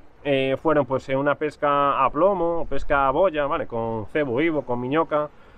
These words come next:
sobre todo buscando, pues, eh, peces de roca como, eh, maragotas, eh, pintos y luego, luego también alguna, alguna lubina que entraba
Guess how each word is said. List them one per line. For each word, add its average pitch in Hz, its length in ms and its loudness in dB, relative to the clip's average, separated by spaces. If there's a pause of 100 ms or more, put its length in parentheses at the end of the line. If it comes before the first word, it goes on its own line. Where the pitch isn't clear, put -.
sobre 135 260 -2
todo 160 200 2
buscando, 156 520 0
pues, 139 840 0
eh, 127 540 0
peces 147 520 0
de 131 220 0
roca 139 320 0
como, 117 1040 2 (400)
eh, 117 440 0
maragotas, 156 960 0
eh, 120 400 -2
pintos 170 840 2
y 120 540 2
luego, 123 220 2
luego 131 200 2
también 139 240 0
alguna, 143 580 2
alguna 147 300 0
lubina 147 380 0
que 131 60 -6
entraba 139 560 2